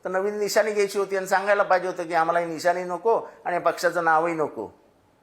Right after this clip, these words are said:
आम्ही घेऊ नवीन नाव, घेऊ नवीन पक्ष, घेऊ नवीन निशाणी आणि जाऊ मैदानात. तेव्हा कशाला पाकीट मारलं? म्हणजे पाकीट मार म्हणजे माहिती आहे ना, बॉम्बे, ठा-, विटी, विटीला जाणाऱ्या ट्रेनमध्ये असे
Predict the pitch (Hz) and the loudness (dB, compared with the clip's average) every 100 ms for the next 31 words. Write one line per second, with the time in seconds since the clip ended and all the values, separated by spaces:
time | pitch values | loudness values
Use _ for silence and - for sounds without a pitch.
0 | _ _ _ _ _ _ _ _ _ _ | _ _ _ _ _ _ _ _ _ _
1 | _ 127 160 143 170 175 175 175 180 175 | _ -2 0 2 2 2 0 0 2 2
2 | 131 175 175 180 180 175 170 180 175 - | 0 0 0 -2 -2 -2 -2 -2 -2 -4
3 | - 147 180 180 180 180 165 175 185 185 | -6 -4 -2 -4 -4 -6 0 0 0 0
4 | 190 233 208 - - 160 165 170 160 160 | 2 2 0 -6 -8 -6 0 0 0 -2
5 | - _ _ _ _ _ _ _ _ _ | -12 _ _ _ _ _ _ _ _ _
6 | _ _ _ _ _ _ _ _ _ _ | _ _ _ _ _ _ _ _ _ _
7 | _ _ _ _ _ _ _ _ 156 185 | _ _ _ _ _ _ _ _ 2 4
8 | 208 214 214 185 175 170 156 151 151 151 | 4 2 2 0 0 2 2 2 -2 -4
9 | - _ _ _ _ 160 202 120 - 175 | -18 _ _ _ _ -6 -2 -2 -2 -2
10 | 190 190 190 196 180 185 180 180 135 131 | 0 0 0 -4 -4 -4 -2 -4 -4 -2
11 | 131 147 165 165 - 113 - 135 123 117 | -2 0 0 -2 -8 -20 -10 -4 -2 -4
12 | 127 - 143 143 147 147 143 147 147 139 | -10 -12 -14 -12 -4 -2 0 -2 -2 -4
13 | 143 147 143 139 135 | -4 -2 0 0 0